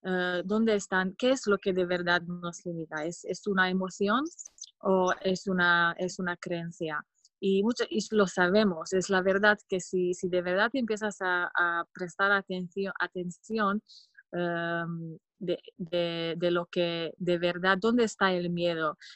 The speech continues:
¿Es el, em, es una, es una, es un pensamiento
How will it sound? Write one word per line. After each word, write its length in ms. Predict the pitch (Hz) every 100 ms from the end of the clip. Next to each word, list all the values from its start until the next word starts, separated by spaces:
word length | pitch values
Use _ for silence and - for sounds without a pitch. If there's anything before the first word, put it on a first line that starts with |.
| _
¿Es 240 | 180 170 196
el, 420 | 185 180 180 175 -
em, 640 | 175 175 170 170 165 165
es 260 | - 180 -
una, 260 | 196 190 185
es 220 | - 175 -
una, 140 | 185 190
es 160 | 185
un 100 | 208
pensamiento 800 | 196 196 - 202 208 233 247 339